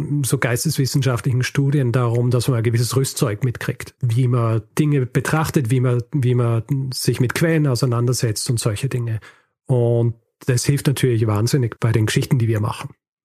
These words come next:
Ja, also zu identifizieren, was ist eine Quelle, die, die vertrauenswürdig ist, was ist Literatur, die sinnvoll ist und, und solche Dinge. Das, das sind schon Sachen, die ich im Studium mitgekriegt hab.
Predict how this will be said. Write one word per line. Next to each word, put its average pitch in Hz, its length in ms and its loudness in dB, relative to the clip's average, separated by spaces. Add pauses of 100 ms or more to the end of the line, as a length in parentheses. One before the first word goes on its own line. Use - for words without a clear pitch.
Ja, 113 220 -2
also 110 400 0 (220)
zu 139 140 0
identifizieren, 120 720 0
was 117 200 0
ist 127 80 0
eine 123 120 -2 (480)
Quelle, 123 420 2
die, 117 260 2 (720)
die 135 120 2
vertrauenswürdig 139 720 2
ist, 120 200 0
was 123 160 0
ist 135 160 -2
Literatur, 127 640 0
die 117 140 2
sinnvoll 131 460 2
ist - 360 -2 (180)
und, 135 560 -4
und 135 200 0
solche 131 260 0
Dinge. 123 280 2
Das, 127 360 -2 (300)
das 143 320 -2
sind 135 160 2
schon 151 260 2
Sachen, 135 380 0
die 127 240 2
ich 135 60 0
im 127 120 2
Studium 143 360 2
mitgekriegt - 440 -4
hab. 123 200 -4